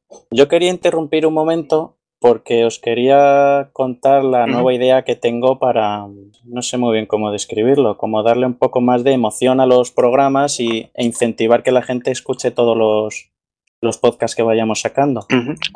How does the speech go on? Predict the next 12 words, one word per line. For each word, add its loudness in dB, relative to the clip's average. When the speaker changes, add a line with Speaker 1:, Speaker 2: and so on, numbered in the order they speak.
Speaker 2:
Cuéntanos. 0
Speaker 1:
Por 4
un 2
lado 2
teníamos 0
en 4
el, 2
teníamos -2
en -2
el 2
anterior 2
episodio 2